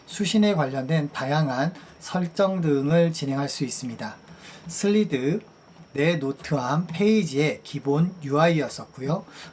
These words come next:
노트 작성과 관리에 조금 더 집중을 하고 싶다라면 설정 메뉴 위쪽에 위치한 화살표 아이콘을 클릭해서 왼쪽 사이드바를 지금 보시는 것처럼 작게 만들어서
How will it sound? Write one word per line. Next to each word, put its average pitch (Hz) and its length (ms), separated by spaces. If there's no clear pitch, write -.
노트 165 440
작성과 139 880
관리에 160 480
조금 131 260
더 147 140
집중을 202 500
하고 160 200
싶다라면 139 600
설정 208 640
메뉴 135 380
위쪽에 180 720
위치한 127 640
화살표 185 640
아이콘을 160 600
클릭해서 175 800
왼쪽 151 540
사이드바를 185 1300
지금 143 280
보시는 160 420
것처럼 151 680
작게 131 520
만들어서 135 760